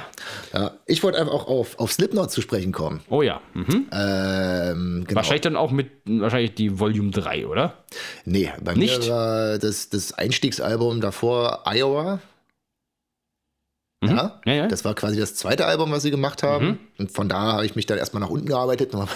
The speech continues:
Speaker 1: <laughs> das Erstlingswerk, was ich ja fast noch geiler fand damals, aber jetzt mal die Iowa stehen lassen hier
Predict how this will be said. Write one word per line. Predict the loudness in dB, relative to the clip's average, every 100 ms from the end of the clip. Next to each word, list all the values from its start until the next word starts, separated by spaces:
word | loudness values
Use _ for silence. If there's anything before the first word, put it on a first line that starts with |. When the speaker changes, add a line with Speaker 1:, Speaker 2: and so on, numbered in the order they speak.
| -4
Speaker 1:
<laughs> | -4 -6
das | -8
Erstlingswerk, | -4 -4 -2 -2 2 0 0
was | -4
ich | -2
ja | -4
fast | -4 -4
noch | -4
geiler | -2 0 0
fand | 0 -4 -10 -10 -4
damals, | -2 0 0 0
aber | -2 0 0 -4 -14 -20 -14 -8
jetzt | -2
mal | 0
die | 2
Iowa | 2 2 2
stehen | 0 0 0
lassen | 0 2
hier | 2 2